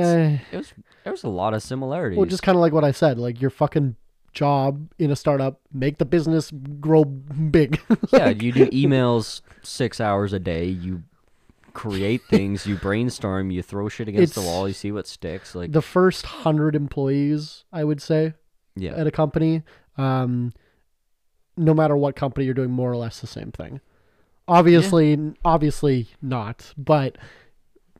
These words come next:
Speaker 1: on a
Speaker 2: In, in,
Speaker 1: cosmic
Speaker 2: in
Speaker 1: level,
Speaker 2: spirit.
Speaker 1: right?
Speaker 2: In
Speaker 1: In
Speaker 2: spirit,
Speaker 1: spirit,
Speaker 2: you're doing
Speaker 1: yeah,
Speaker 2: the
Speaker 1: you're
Speaker 2: same
Speaker 1: doing
Speaker 2: thing.
Speaker 1: pretty much the same thing. You're not working in these segmented departments, like
Speaker 2: Whether you're selling burgers or furnaces, you're doing the same thing.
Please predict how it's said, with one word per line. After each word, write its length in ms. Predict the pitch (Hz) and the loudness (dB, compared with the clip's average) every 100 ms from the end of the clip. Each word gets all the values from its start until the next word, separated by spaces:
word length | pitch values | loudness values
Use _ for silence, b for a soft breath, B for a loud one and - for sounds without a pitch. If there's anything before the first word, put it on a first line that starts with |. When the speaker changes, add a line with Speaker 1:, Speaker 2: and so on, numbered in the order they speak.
| _ _ _ _ | _ _ _ _
Speaker 1:
on 140 | 185 165 | 2 4
a 40 | |
Speaker 2:
In, 20 | 147 | 4
in, 60 | |
Speaker 1:
cosmic 640 | - - 170 156 139 131 - | 2 2 4 4 2 0 -2
Speaker 2:
in 60 | |
Speaker 1:
level, 140 | - 147 | -4 -4
Speaker 2:
spirit. 360 | 101 117 160 127 | -4 0 2 4
Speaker 1:
right? 160 | 208 - | 4 2
Speaker 2:
In 160 | 131 | 2
Speaker 1:
In 80 | 185 | 4
Speaker 2:
spirit, 180 | 180 214 | 4 4
Speaker 1:
spirit, 0 | |
Speaker 2:
you're 220 | 175 143 | 6 4
doing 100 | 143 | 2
Speaker 1:
yeah, 80 | 139 | 0
Speaker 2:
the 60 | 131 | 2
Speaker 1:
you're 80 | 156 | 4
Speaker 2:
same 40 | |
Speaker 1:
doing 140 | 160 156 | 4 4
Speaker 2:
thing. 60 | 151 | 2
Speaker 1:
pretty 140 | 151 | 0
much 120 | 135 | 0
the 80 | 127 | -2
same 200 | 151 139 | -2 -2
thing. 180 | 135 127 | -2 -4
You're 80 | 131 | -2
not 200 | 143 160 | -2 0
working 280 | 185 180 170 | -2 0 0
in 80 | |
these 160 | 165 151 | 0 -2
segmented 640 | - - 143 151 156 175 | -4 -6 -4 0 0 0
departments, 800 | 151 151 156 143 139 139 131 - | -4 -4 0 0 0 -4 -4 -6
like 200 | 131 123 | -6 -6
Speaker 2:
Whether 160 | 98 104 | -4 -4
you're 140 | 120 | -4
selling 340 | 127 139 135 117 | -6 -6 -6 -6
burgers 440 | 113 110 131 127 | -6 -4 -4 -6
or 100 | 117 | -8
furnaces, 600 | 95 104 101 95 85 82 | -8 -8 -6 -8 -8 -10
you're 120 | 85 85 | -10 -10
doing 240 | 90 85 | -8 -8
the 60 | 85 | -10
same 200 | - 78 | -12 -14
thing. 240 | 69 - | -16 -18